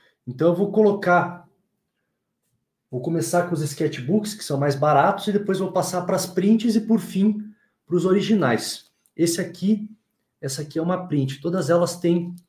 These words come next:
o certificado. Por acaso, essa aqui é uma três de trinta e cinco, tá? Isso aqui é uma, tá no papel Canson, é, Monval,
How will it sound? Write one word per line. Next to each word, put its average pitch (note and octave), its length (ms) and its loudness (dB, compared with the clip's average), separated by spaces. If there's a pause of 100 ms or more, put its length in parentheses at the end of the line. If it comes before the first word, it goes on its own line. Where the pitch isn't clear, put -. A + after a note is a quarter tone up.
(200)
o C#3+ 60 -12
certificado. E3+ 840 -2 (320)
Por C#3 140 -2
acaso, D3 320 0
essa D3 160 -6
aqui - 180 -8
é E3 40 -4
uma E3+ 200 -2
três E3+ 640 0 (340)
de C3+ 220 -8
trinta G#3+ 320 2
e F#3 60 0
cinco, - 600 -6 (540)
tá? C3 460 -4 (1000)
Isso - 160 -16
aqui C3 280 -8
é - 20 -2
uma, D#3 680 0
tá C3+ 140 -2
no C#3 160 0
papel B2+ 880 2 (720)
Canson, D#3 760 0 (880)
é, A2+ 480 -6
Monval, C#3 720 2